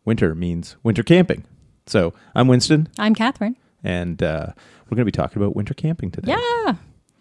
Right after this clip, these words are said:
Speaker 2: So, Winston, what do you prefer better? Summer or winter camping?
Speaker 1: Uh,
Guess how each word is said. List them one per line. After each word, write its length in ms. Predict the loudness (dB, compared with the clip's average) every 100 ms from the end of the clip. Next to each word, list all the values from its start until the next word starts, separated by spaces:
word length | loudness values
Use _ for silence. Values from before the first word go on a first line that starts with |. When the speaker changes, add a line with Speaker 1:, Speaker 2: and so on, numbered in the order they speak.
| _ _ _ _ _ _ _
Speaker 2:
So, 380 | -2 0 0 -6
Winston, 680 | -4 2 2 2 0 0 -2 -4
what 140 | 0
do 60 | 0
you 60 |
prefer 300 | 0 -4 -6
better? 380 | -4 -6 -6 -12 -14 _ _
Summer 280 | -2 0 0
or 100 | 0
winter 220 | -2 -4
camping? 460 | -6 -8 -8 -12 -14 _ _
Speaker 1:
Uh, 600 | 2 4 6 6 4 4